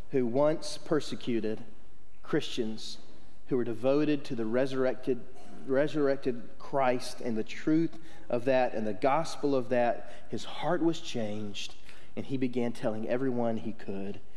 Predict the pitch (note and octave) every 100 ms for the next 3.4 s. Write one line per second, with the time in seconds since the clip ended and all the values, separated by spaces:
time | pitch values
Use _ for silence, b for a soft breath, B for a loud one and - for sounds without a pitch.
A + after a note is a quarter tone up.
0 | B B B B - G#2+ - C#3+ C3 C3
1 | A#2+ A2+ - A2+ A2 G#2 G#2 A2+ C#3 D3
2 | C3+ B2+ A2+ A#2+ A2 G#2+ A2+ A2 G#2+ -
3 | A2+ A2 A2